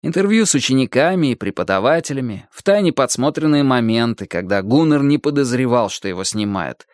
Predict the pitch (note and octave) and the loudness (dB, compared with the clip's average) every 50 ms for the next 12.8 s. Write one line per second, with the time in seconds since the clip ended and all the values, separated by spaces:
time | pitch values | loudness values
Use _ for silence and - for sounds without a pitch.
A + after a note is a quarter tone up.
0 | _ - - - - - _ _ _ - - F2+ G2+ G#2 G#2 - - - E3+ F3 | _ -20 -20 -20 -20 -20 _ _ _ -4 -2 0 0 0 0 -2 0 0 0 0
1 | - F#3 F3 E3 E3 E3+ D3+ - D#3+ D#3 D3+ C#3 B2+ B2+ C#3 D3 D3+ D3+ D3 C#3+ | 2 2 2 4 2 2 2 2 0 0 2 2 2 2 2 2 2 0 2 2
2 | C#3 C#3 C#3 C3+ C3 C3+ C3+ C3 A#2+ - - - D2+ D2+ - - - _ _ A#2+ | 2 2 2 2 2 2 0 0 -2 -4 -6 -8 -8 -10 -12 -16 -20 _ _ -2
3 | A2+ G#2+ - - A2+ C3+ - - C#3+ D3 C3+ - - B2+ A#2 - - - A#2 A2+ | -2 -2 -4 -6 -6 -4 -4 -2 0 0 0 0 0 0 0 0 0 -2 0 0
4 | G#2+ G#2 G2 F2 F2+ G#2 A2+ B2 C3+ C3 B2+ B2+ B2 A#2 A2 G2+ F2 - - - | 0 0 0 0 0 0 0 0 0 0 2 2 2 2 0 -2 -4 -4 -6 -8
5 | - E2 D#2 - - - - G2 F#2+ - - D#2+ - - - G2 F#2 D#2 C2+ A#1+ | -8 -6 -6 -6 -6 -4 -4 -4 -4 -4 -4 -6 -8 -6 -6 -6 -6 -6 -6 -10
6 | - - - - _ _ _ _ _ _ _ _ _ _ _ _ _ _ _ _ | -10 -12 -18 -20 _ _ _ _ _ _ _ _ _ _ _ _ _ _ _ _
7 | - E2+ - - - B2 D3+ D#3 C#3+ D#3+ E3 E3 D#3+ C#3+ A#2 A2 A2 B2 C#3+ D#3 | -4 -4 -2 2 2 2 4 4 2 2 2 2 0 0 0 2 2 2 2 2
8 | - - C#3+ C3+ - - C3+ C3+ C3 - B2+ A#2+ A#2+ A#2 A2 G#2 A#2 D3 D#3 - | 0 -2 -2 -2 0 2 0 0 2 0 0 0 0 0 2 2 0 0 0 0
9 | - D3+ D3 C3+ B2 G#2+ G#2+ B2+ C#3 A#2+ B2+ B2 A#2 - - G2+ G2+ G#2 G#2 G#2+ | 0 0 2 2 2 2 2 2 2 0 0 0 -2 -2 -2 -2 -2 0 0 0
10 | G#2 G#2 G2+ F#2+ F2 F2 E2 D#2 - - - B1+ C#2 - - - - _ _ _ | 0 -2 -2 -2 -2 -2 -2 -4 -4 -6 -8 -10 -12 -12 -14 -16 -16 _ _ _
11 | _ _ _ _ _ _ _ _ _ - - - A3+ A#3 - D3+ B2 C3 C3+ C3 | _ _ _ _ _ _ _ _ _ -8 -2 0 2 2 2 2 2 2 4 4
12 | C#3+ D#3+ E3+ E3 C#3 - - A#2 B2 C#3+ D3 - - A2+ G#2 | 4 4 4 2 2 0 0 2 2 2 2 2 0 0 -2